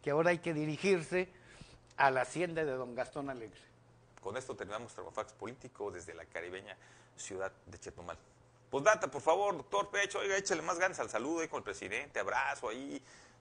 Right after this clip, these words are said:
Speaker 2: todo. Estaba muy frío, usted muy apagado, ¿qué pasó?
Speaker 1: Creo que ya sabe que no, no, no le corresponde.
Speaker 2: No le toca, bueno, ni modo. Todo puede cambiar en política, no hay nada escrito.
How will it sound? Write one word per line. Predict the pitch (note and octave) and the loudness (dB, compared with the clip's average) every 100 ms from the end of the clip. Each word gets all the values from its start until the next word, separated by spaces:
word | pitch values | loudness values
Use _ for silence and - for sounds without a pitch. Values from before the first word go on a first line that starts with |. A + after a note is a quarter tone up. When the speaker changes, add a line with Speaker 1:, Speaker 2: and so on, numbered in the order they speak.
| - | 2
Speaker 2:
todo. | D3 B2 - - - - - - | 4 2 -12 -16 -14 -16 -20 -20
Estaba | - F#3 G3 | 2 4 4
muy | G3 G#3 | 0 -4
frío, | - G3 G3+ | -2 0 0
usted | - G3 | -2 -4
muy | G3+ G#3 | -4 -4
apagado, | G3+ D3 C3+ D#3+ F#3+ | -2 -2 -2 -4 -6
¿qué | E3+ | -6
pasó? | F#3 F3 - F3+ A3+ G#3 - - - - - - - - - - - - | -4 -4 -2 -2 -4 -6 -20 -20 -16 -16 -18 -20 -14 -14 -14 -20 -20 -12
Speaker 1:
Creo | - D#3 | -2 0
que | D3+ C#3 | 2 0
ya | C3+ | 2
sabe | C#3 C3+ C3+ | 2 2 2
que | B2 | -2
no, | B2+ C3+ B2+ | 0 0 0
no, | B2+ B2+ | -2 -2
no | B2+ C3+ | -4 -6
le | B2 | -6
corresponde. | A2 G#2+ G#2+ - A2+ A2 - | -12 -14 -14 -14 -14 -16 -16
Speaker 2:
No | G#2 A2 | -10 -8
le | G#2 | -8
toca, | - F#2+ | -8 -10
bueno, | - - - | -8 -10 -12
ni | A2 | -12
modo. | - - - - - - | -12 -14 -20 -20 -20 0
Todo | - D4 - | 6 6 6
puede | C3 A#2 | 2 0
cambiar | F#2 F#2 F#2 | -4 -6 -8
en | |
política, | - G#3 - - F2 | -4 -6 -6 -10 -10
no | G#2+ | -8
hay | |
nada | A2 G2 | -4 -4
escrito. | G2 F#3 G3+ | -4 -6 -10